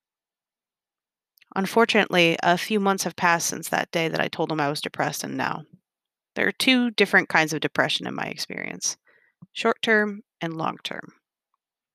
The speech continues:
Being a person with borderline personality disorder, I'm usually most intimately related to short-term depression.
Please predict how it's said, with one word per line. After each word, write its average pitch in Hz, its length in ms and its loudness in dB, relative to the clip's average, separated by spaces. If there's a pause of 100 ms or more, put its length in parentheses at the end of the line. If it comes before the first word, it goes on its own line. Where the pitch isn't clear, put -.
(260)
Being 277 180 8
a 254 60 6
person 208 380 4
with 175 120 -2
borderline 170 380 2
personality 160 640 -2
disorder, 156 540 -4 (140)
I'm 190 400 0
usually 254 380 0
most 196 260 2
intimately 175 560 0
related 156 400 4
to 160 100 -4
short-term 156 520 2
depression. - 600 -6